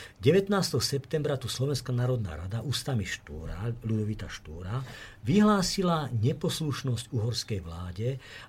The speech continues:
a prebrala, vyhlásila, že ona preberá všetku moc na územiach, ktoré obsadí, a teda aj na slovenských územiach, a začala meniť aj úrady. Čiže v podstate my sme, ja to nazývam, pri začiatkoch, pri pokuse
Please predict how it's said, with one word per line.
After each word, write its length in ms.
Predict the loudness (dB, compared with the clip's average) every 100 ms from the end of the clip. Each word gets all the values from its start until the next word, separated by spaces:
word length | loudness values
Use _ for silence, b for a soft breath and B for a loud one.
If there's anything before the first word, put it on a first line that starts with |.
| -10
a 20 | -2
prebrala, 560 | 4 6 8 6 6
vyhlásila, 880 | 4 4 6 4 2 -2 0 0 -2 -8 -20 -16
že 240 | -4 -2 2
ona 320 | 4 6 4
preberá 720 | 4 4 6 6 4 2 -2 -6 B B
všetku 400 | 0 0 2 4
moc 320 | 6 6 4 0
na 240 | -2 0
územiach, 720 | 0 2 4 4 2 2 -2
ktoré 240 | -4 -6 -4
obsadí, 640 | -6 -2 0 2 2 0 -2 B B
a 240 | -2 -2 0
teda 240 | 0 2
aj 140 | 4 4
na 160 | 2
slovenských 640 | -2 -2 -2 -4 0 0 2
územiach, 560 | 2 4 4 2 0 -2 B B
a 60 | B
začala 480 | 2 4 4 4 6
meniť 400 | 6 6 4 0
aj 160 | -2 -4 -4
úrady. 400 | -4 -4 -6 -10 -16 B B
Čiže 160 | 0
v 60 | 4
podstate 320 | 4 4 4 6
my 100 | 6 6
sme, 240 | 6 6 4 0 -10 -18 -4
ja 240 | -2 0
to 80 | 0
nazývam, 560 | 2 2 2 4 2 0
pri 160 | 0
začiatkoch, 960 | 0 0 0 2 0 0 -6 -2 -2 2
pri 160 | 2
pokuse 800 | 6 6 6 4 2 2 2 2